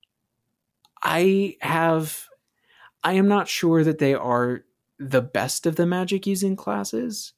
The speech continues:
Um, or the, I would call them the arcane classes.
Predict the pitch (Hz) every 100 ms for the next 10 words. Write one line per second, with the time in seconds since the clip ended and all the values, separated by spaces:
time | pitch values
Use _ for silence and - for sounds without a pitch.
0 | _ _ _ _ _ _ - 135 127 123
1 | 113 110 _ _ _ _ _ _ - -
2 | 151 139 123 143 156 151 151 143 127 117
3 | 113 104 - 101 90 - - - - 82
4 | - -